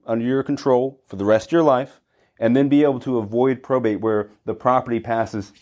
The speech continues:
automatically to a child, a loved one, whoever you want to leave it to, one or multiple people, and avoid that dangerous probate process without having to give up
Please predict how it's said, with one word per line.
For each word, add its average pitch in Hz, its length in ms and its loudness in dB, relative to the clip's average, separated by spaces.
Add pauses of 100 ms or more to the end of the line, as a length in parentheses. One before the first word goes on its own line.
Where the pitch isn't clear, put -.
(340)
automatically 107 640 2 (840)
to 113 200 -2
a 98 40 0
child, 113 480 0
a 107 40 -4
loved 104 240 0
one, 110 120 -2
whoever 165 300 0
you 151 80 0
want 147 120 0
to 135 40 0
leave 135 180 0
it 117 100 -8
to, 92 180 -4 (260)
one 123 280 2
or 131 60 4
multiple 113 420 0
people, 143 420 -6 (800)
and 110 240 0
avoid 110 600 0
that 101 460 0
dangerous 110 600 0
probate 104 400 -2
process 110 580 0 (160)
without 110 340 2
having 107 400 0
to 101 100 -6
give 95 260 0
up 95 260 0